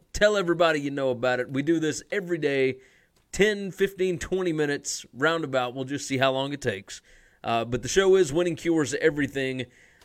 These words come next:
Like I said, you can follow us on Twitter, at Gary W C E, at Winning Cures, on Facebook, on YouTube. Download, subscribe to the podcast, leave nice reviews, please.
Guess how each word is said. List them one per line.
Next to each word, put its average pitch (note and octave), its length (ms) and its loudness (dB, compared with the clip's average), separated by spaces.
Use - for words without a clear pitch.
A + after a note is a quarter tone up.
Like C#3 140 0
I C#3+ 60 0
said, C#3 240 2
you C3+ 80 0
can C3+ 100 -4
follow C3 220 4
us A#2+ 120 -2
on B2 120 -2
Twitter, D#3+ 580 2
at D3+ 220 -2
Gary D3+ 200 2
W C#3 220 0
C B2 260 -6
E, C3 300 -2
at C#3 240 -2
Winning C3 240 -6
Cures, A#2+ 500 -2
on B2+ 140 -6
Facebook, B2+ 580 0
on B2 160 -4
YouTube. B2 560 -2
Download, F3+ 560 8
subscribe E3+ 460 4
to D#3+ 120 2
the D3+ 80 0
podcast, D3 720 2
leave E3 500 -2
nice D3 640 -2
reviews, C3 720 -4
please. A2+ 640 -4